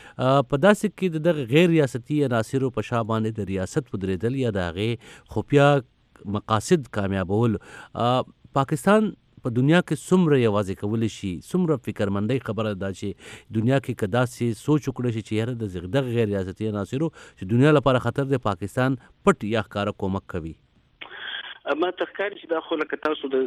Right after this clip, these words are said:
Speaker 2: د مستقبل په حساب سوال وکړه، خو، آه، په ماضي کې او په حال کې چې څه ښکاري،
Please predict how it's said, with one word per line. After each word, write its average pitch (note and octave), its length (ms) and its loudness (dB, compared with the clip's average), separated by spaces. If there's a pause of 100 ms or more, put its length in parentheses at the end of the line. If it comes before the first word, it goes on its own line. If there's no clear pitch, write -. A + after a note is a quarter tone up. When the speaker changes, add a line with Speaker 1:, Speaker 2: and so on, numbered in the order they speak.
Speaker 2:
د B2 140 -2
مستقبل C3+ 500 -2
په A2 140 -4
حساب A#2 340 -4
سوال G2 240 0
وکړه، D#3 220 -2 (100)
خو، C3 160 0 (300)
آه، A2 140 0 (120)
په A2+ 60 -4 (100)
ماضي A2 260 -4
کې D#3+ 100 -8
او C#3 200 -2
په - 100 -2
حال C#3 300 -2
کې - 200 -14
چې G#2+ 140 -8
څه G#2+ 140 -2
ښکاري، A2+ 380 -2